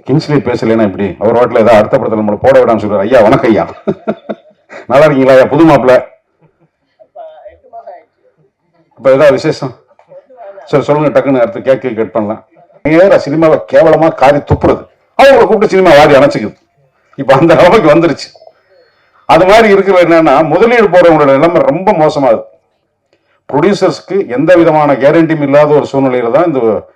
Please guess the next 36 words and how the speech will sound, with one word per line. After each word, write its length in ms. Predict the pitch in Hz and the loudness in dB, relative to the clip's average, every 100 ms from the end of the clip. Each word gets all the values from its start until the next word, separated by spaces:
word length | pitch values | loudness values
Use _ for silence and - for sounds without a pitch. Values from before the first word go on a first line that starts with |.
| _ _ | _ _
இந்த 180 | 117 113 | -6 -4
வந்து 180 | 135 147 | -2 -4
புதுசா 400 | - 147 170 147 | -10 -10 0 0
சினிமாவுக்கு 520 | - 139 147 131 120 | 2 0 2 2 0
வர்றோம்ன்ற 320 | 123 135 127 123 | -2 -2 -2 -2
பேரால, 340 | 127 117 120 - 131 | 0 0 0 0 -2
சினிமாவை 320 | 139 135 127 | -2 -2 -2
கழுவி 340 | 127 139 127 | -4 -4 -6
ஊத்துறோம், 320 | 127 120 123 | -6 -6 -8
ஜாலி, 320 | 110 113 135 135 | -2 0 0 -2
ஃபன்னுங்கிற 500 | - 127 139 127 107 | -4 -2 -2 -2 -2
பேரால 460 | 117 107 117 110 110 - _ _ _ _ _ | 0 0 0 -2 -4 -12 _ _ _ _ _
படத்தை 340 | 101 - 175 - | -4 0 0 2
பார்த்துட்டு 420 | 143 - 165 170 | 0 2 -4 -2
பிடிச்சே 280 | 151 156 170 | -4 -2 2
ஆகணும், 380 | 156 156 151 139 | 4 4 2 0
படத்தை 420 | 135 135 120 143 | -2 -2 0 0
பார்க்கணுன்ற 300 | 151 156 165 | 0 -2 -2
கட்டாயம் 440 | 131 165 165 170 | 0 2 4 4
இல்ல. 360 | 143 135 - - - | 2 2 0 -2 -10
ஆனா, 460 | 113 180 147 143 - _ _ | -2 0 0 -4 -12 _ _
ஒரு 140 | 123 | -10
படத்தை 420 | - - - 139 139 | -2 -2 2 2 4
வளர்ற 220 | 185 185 - | 4 2 0
குழந்தைய 280 | 151 160 156 | 0 0 0
வந்து 300 | 139 143 139 | 0 -2 -2
இது 120 | 127 | -2
விளங்காது, 440 | 139 147 131 123 | -2 0 0 0
நல்லா 240 | 117 131 151 | -4 0 0
இருக்காதுன்னு 320 | 135 127 127 | 2 0 0
சொல்றது 300 | 127 120 117 | -6 -6 -6
எப்படி 240 | 107 131 | -4 -2
கஷ்டமோ, 460 | 120 107 - 127 156 | -2 -4 -4 -2 0
அது 160 | 120 | 2
மாதிரி 220 | 135 143 127 | 2 0 0
இருக்கு. 320 | 113 92 | -6 -16